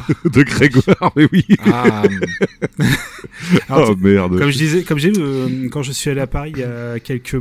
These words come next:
Speaker 3: enfin, il y a pas mal de mois maintenant, euh, j'ai, je suis allé poser à côté de ce petit, c'était un petit mémorial pour moi, tu sais, je fais une petite photo à côté du piano, j'ai fait celle avec Grégoire, tu vois, j'étais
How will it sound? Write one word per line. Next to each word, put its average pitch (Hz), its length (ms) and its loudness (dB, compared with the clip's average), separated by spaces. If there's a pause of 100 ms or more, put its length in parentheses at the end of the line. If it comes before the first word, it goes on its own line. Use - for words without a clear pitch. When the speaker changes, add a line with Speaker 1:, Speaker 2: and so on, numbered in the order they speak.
(140)
Speaker 3:
enfin, 117 180 -6
il 113 40 -6
y 110 40 -8
a - 20 -10 (340)
pas 180 80 -4
mal 202 140 4
de 139 80 -2
mois 143 140 -2
maintenant, 143 520 -6
euh, 117 340 -4
j'ai, 120 400 -8 (400)
je 135 100 -6
suis 160 140 -2
allé 160 100 0
poser 135 320 -2
à 131 60 -6
côté 127 240 -6
de - 40 -18
ce 135 100 -10
petit, - 200 -12
c'était - 140 -4
un 139 40 -2
petit 175 140 -4
mémorial 135 360 -2
pour 127 120 -6
moi, 120 140 -6
tu - 60 -14
sais, 127 40 -10
je - 80 -6
fais 131 60 0
une 123 80 -2
petite - 160 -16
photo 143 220 -4
à 127 40 -6
côté 127 240 -8
du 123 100 -10
piano, 123 300 -4
j'ai 117 120 -6
fait - 120 -10
celle 135 160 -4
avec 127 160 -4
Grégoire, 123 460 -6
tu - 100 -16
vois, 120 60 -12
j'étais 127 320 -16